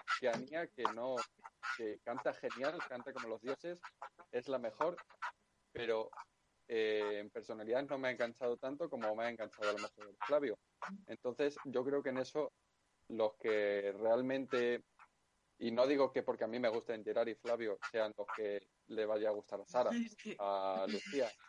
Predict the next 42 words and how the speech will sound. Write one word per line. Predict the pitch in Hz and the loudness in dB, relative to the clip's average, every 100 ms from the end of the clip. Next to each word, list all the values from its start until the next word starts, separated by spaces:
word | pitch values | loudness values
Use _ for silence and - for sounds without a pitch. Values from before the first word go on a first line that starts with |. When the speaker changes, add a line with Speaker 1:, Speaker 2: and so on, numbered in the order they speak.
| - _ | -20 _
Speaker 1:
a | 107 | -2
una | 113 120 | 0 0
persona | 107 110 | -2 0
de | 104 | 2
la | 101 | 2
calle, | 123 123 | 2 -2
porque | 120 107 | -4 -4
a | 104 | -4
lo | 107 | -4
mejor | - 127 - | 0 0 0
a | 117 | -4
otra | 113 120 | 0 0
persona | 110 123 143 | -2 -4 -2
le | 127 | 0
ha | |
enganchado | 113 117 110 - 113 | 0 -2 -4 -4 -4
el | 110 | -2
carisma | 104 104 98 | -2 -2 -4
de, | 98 101 98 | -8 -6 -6
de | 95 101 | -4 -4
Nia | 147 156 | 0 0
o | 107 | 0
el | 101 | -4
carisma | 95 107 101 101 | -6 -6 -6 -2
de | 113 | 0
Eva. | 151 110 - - _ _ - | 0 -2 -10 -20 _ _ -16
Entonces | 110 123 127 127 | -2 -2 0 0
yo | 123 | 0
creo | 131 127 | 0 0
que | |
esto | 127 - | -2 -2
ha | 131 | -2
ayudado | 120 120 123 | 2 2 2
much-, | 117 104 120 | -2 -8 -2
les | 113 110 | -2 0
ha | |
ayudado | 131 143 139 | 0 4 4
muchísimo | 135 120 127 - 113 | 2 -4 -10 -8 -2
a | 107 | 0
ellos | 123 135 - _ - 170 | 0 -4 -8 _ -18 -4
el | 110 | 0
estar | 110 - 127 - | 0 2 2 2